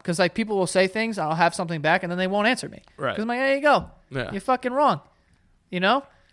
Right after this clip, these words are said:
Speaker 2: I just always feel like it's unwinnable. Like, uh, like, I, I won't do it. 'Cause if I go all in, I'm fucking mean, dude.
Speaker 1: I'm not mean. See,
Speaker 2: I'm
Speaker 1: that
Speaker 2: fucking mean.
Speaker 1: See, like,
Speaker 2: I'll
Speaker 1: I tr-
Speaker 2: fu-, I'll fucking, I'll go through your old shit.
Speaker 1: I'm
Speaker 2: Like,
Speaker 1: a
Speaker 2: I'll fuck
Speaker 1: master
Speaker 2: you.
Speaker 1: arguer.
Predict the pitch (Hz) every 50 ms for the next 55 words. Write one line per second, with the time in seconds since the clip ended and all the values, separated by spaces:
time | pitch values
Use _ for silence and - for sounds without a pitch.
0 | - - - _ _ _ _ _ _ _ _ - - 135 151 143 147 151 139 135
1 | 120 - - 135 123 117 107 110 107 - 123 113 110 107 110 113 110 104 104 104
2 | 104 104 107 107 120 131 135 139 135 123 113 - - - - - 120 123 104 -
3 | - 131 139 143 143 139 131 120 123 117 107 95 90 - _ _ _ _ _ _
4 | _ _ _ _ _ _ _ _ _ _ - - - _ _ _ - - 113 -
5 | - 165 147 139 139 - 147 156 185 196 214 214 214 190 143 143 151 160 151 139
6 | 131 147 165 185 185 - - - 120 131 - - 151 - - 123 107 107 104 104
7 | 101 98 92 82 87 - - 58 - - _ _ _ _ _ _ _ - 202 240
8 | 285 285 262 220 220 240 214 170 139 - - 226 233 165 233 - - 202 - -
9 | 143 127 127 135 131 110 98 - - - 254 240 226 226 208 - - - _ -
10 | _ - 185 180 - - - - 175 156 170 170 - 208 202 202 - 196 170 147
11 | 143 139 135 147 160 180 180 165 - 175 147 131 123 120 123 131 139 127 - -
12 | - - 139 139 147 208 220 226 208 131 151 190 196 196 208 131 - 208 196 165
13 | 175 185 196 185 165 165 151 143 131 135